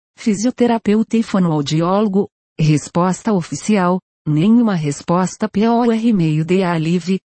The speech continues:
nenhuma. Décima questão: o ofício do Sinceri enviado ao executivo em oito de dezembro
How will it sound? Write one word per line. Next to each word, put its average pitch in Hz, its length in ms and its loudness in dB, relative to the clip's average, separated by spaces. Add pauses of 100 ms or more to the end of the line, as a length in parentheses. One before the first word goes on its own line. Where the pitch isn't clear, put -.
nenhuma. 156 540 2
Décima 247 460 2
questão: 202 440 0
o 175 100 0
ofício 170 420 -4
do 135 120 -4
Sinceri 214 520 0
enviado 175 720 2
ao 165 100 0
executivo 208 720 -2
em 151 160 4
oito 147 300 0
de 139 160 -4
dezembro 190 580 0